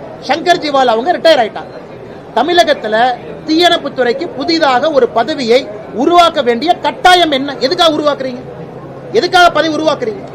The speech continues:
ஏன் இன்னைக்கு இருக்கக்கூடிய, அஹ், தீயணைப்புத்துறையினுடைய டி ஜி பி சரியில்லையா? எதற்காக புதியதாக ஒரு பதவியை உருவாக்குறீங்க? ரிட்டையர் ஆயிட்டாரு, முடிஞ்சது.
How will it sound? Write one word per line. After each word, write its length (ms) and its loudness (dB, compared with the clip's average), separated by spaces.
ஏன் 100 4
இன்னைக்கு 240 -2
இருக்கக்கூடிய, 540 0
அஹ், 180 4
தீயணைப்புத்துறையினுடைய 680 0
டி 140 -2
ஜி 120 -8
பி 100 -6
சரியில்லையா? 500 -2
எதற்காக 680 2
புதியதாக 720 2
ஒரு 160 2
பதவியை 440 2
உருவாக்குறீங்க? 520 -2
ரிட்டையர் 300 2
ஆயிட்டாரு, 320 2
முடிஞ்சது. 320 -4